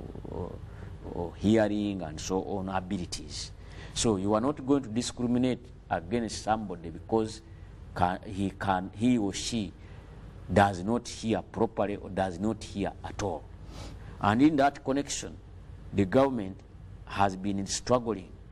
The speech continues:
with empowerment, empowerment through education, that these who are P Ws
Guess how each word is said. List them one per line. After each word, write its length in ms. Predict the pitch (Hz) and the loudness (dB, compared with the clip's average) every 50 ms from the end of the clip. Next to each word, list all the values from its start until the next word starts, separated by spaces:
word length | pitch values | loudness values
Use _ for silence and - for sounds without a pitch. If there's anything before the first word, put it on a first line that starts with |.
| - - - - - - | -18 -18 -16 -16 -4 2
with 240 | 95 95 101 95 98 | 4 4 4 4 4
empowerment, 680 | 98 98 92 - 127 127 120 110 101 95 90 85 85 - - - - - | 2 0 2 4 6 6 6 6 4 -2 -8 -12 -14 -14 -16 -16 -14 -12
empowerment 560 | 101 90 - 120 131 131 123 123 123 120 120 117 - - - - - - - | -12 0 8 10 10 10 10 6 0 -2 -2 -6 -10 -16 -18 -18 -18 -16 -16
through 460 | - - - 117 120 131 135 135 131 - - - | -12 -4 2 6 8 8 8 8 6 2 -2 0
education, 680 | 104 107 107 104 101 - 117 107 104 - - 92 82 - - - - - - - | 0 2 2 0 0 2 2 2 2 0 -4 -8 -10 -12 -16 -18 -18 -14 -2 4
that 280 | 101 107 101 - - - - - - - - - | 4 4 4 4 -2 -12 -16 -18 -18 -18 -14 -2
these 500 | 95 98 135 175 190 175 151 143 - - - - | 6 8 8 8 8 4 0 -2 -6 -10 -8 -4
who 220 | 120 131 135 139 131 | -2 2 6 6 6
are 100 | 98 - - - - - - - - | 6 4 0 -10 -20 -20 -18 -8 0
P 180 | - 139 131 | 2 4 4
Ws 840 | 117 107 98 107 107 101 95 101 98 98 98 95 87 78 - - - | 4 4 4 4 4 4 2 0 -4 -4 -2 -2 -2 -4 -6 -8 -12